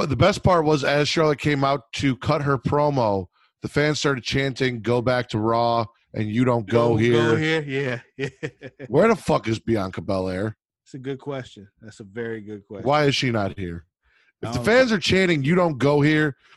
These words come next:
Speaker 1: Bianca needs to come out. You need to make Bianca
Speaker 2: It's
Speaker 1: part of
Speaker 2: very
Speaker 1: this story
Speaker 2: clear
Speaker 1: again.
Speaker 2: she's over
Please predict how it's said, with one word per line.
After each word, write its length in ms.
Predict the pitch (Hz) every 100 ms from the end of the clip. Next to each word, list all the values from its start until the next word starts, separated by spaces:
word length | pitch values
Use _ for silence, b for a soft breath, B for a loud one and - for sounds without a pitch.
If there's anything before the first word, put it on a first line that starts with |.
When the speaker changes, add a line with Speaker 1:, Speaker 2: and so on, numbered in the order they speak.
| b b _
Speaker 1:
Bianca 380 | 143 175 190 165
needs 200 | 160 151
to 60 | -
come 200 | 139 127
out. 220 | 120 123
You 120 | 110
need 160 | 156 156
to 60 |
make 220 | 139 131
Bianca 480 | 117 123 120 117 107 - b b
Speaker 2:
It's 160 | 175 156
Speaker 1:
part 220 | 170 156
of 40 |
Speaker 2:
very 140 | 131 240
Speaker 1:
this 140 | 196
story 240 | - 139 107
Speaker 2:
clear 100 | 90
Speaker 1:
again. 140 | 87
Speaker 2:
she's 180 | 185 160
over 500 | 165 160 104 87 85